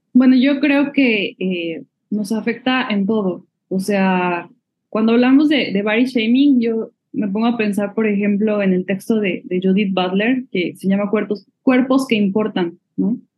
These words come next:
Ella habla un poco sobre los excluidos en la sociedad, ¿no? O sea, ella, eh, utiliza este término para decir quiénes serían, ¿no? Y ella, eh, hace un estudio pensando un poco de cómo, eh, esta exclusión parte de un, eh, de una cuestión más primitiva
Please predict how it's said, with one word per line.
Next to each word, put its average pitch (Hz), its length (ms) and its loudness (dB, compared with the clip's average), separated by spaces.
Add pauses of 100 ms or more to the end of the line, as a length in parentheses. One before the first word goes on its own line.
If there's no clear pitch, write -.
(360)
Ella 277 240 2
habla 294 140 4
un 269 100 4
poco 269 220 2
sobre 214 280 0
los 190 320 0
excluidos 233 800 2
en 214 100 2
la 190 120 2
sociedad, 185 580 -2
¿no? 190 320 0 (380)
O 185 80 -4
sea, 208 100 0
ella, 220 480 -2
eh, 175 380 -4 (180)
utiliza 208 400 -2
este 233 180 0
término 214 480 0
para 190 220 0
decir 175 460 -4 (640)
quiénes 262 360 4
serían, 220 520 2
¿no? 202 240 0
Y 226 140 0
ella, 233 420 2
eh, 202 240 -2
hace 233 200 2
un 262 80 4
estudio 240 400 2
pensando 220 440 0
un 226 140 2
poco 233 540 -2 (400)
de 202 260 2
cómo, 240 480 2
eh, 196 720 0
esta 240 240 0
exclusión 247 840 0
parte 240 360 0
de 220 200 -2
un, 220 360 0
eh, 202 320 -4
de 208 60 0
una 247 180 2
cuestión 233 300 0
más 247 160 0
primitiva 220 800 -2